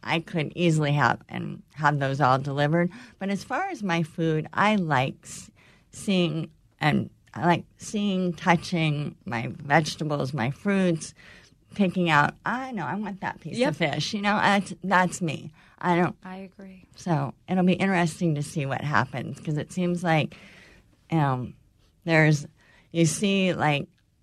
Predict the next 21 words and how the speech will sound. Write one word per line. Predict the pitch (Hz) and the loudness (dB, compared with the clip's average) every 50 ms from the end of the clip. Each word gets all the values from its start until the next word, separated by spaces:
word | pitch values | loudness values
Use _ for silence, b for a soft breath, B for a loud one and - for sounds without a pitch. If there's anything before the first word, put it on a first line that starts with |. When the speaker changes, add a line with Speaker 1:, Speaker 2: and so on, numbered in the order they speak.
| _ _ | _ _
Speaker 1:
uh, | - 147 - _ | -10 -10 -8 _
one | 165 165 170 170 180 185 | -2 0 2 2 2 2
extreme, | 185 190 180 - - - 175 - - - | 2 0 -2 -6 -8 -8 -6 -8 -8 -6
these | - 170 165 160 160 156 | -2 -2 0 0 0 -2
extremes, | 160 - - - - - 185 180 175 170 160 156 151 160 | -4 -6 -8 -12 -12 -6 -4 -2 0 0 0 -2 -2 -4
and | 139 143 | -6 -4
I | 139 | -6
sort | 156 156 156 185 170 | -6 -6 -4 -4 -4
of | 165 156 | -4 -4
feel | 156 175 165 | -2 0 2
like | 156 147 139 | 2 2 0
it's | 139 127 - | -2 -6 -8
gonna | - 147 135 143 | -8 -6 -6 -6
shake | 147 - - 170 143 147 139 - 165 | -6 -6 -4 -4 -4 -4 -4 0 2
out, | 151 139 135 | 4 4 4
and | 123 135 143 | 4 0 -2
people | 147 160 151 151 151 | -4 -6 -6 -4 -6
are | 143 | -6
gonna | 135 143 135 131 131 | -6 -8 -8 -10 -10
decide, | 123 120 135 147 - - 123 123 139 135 135 | -10 -10 -10 -8 -4 0 2 2 2 2 0
like, | 135 123 127 113 | -2 -2 -2 -2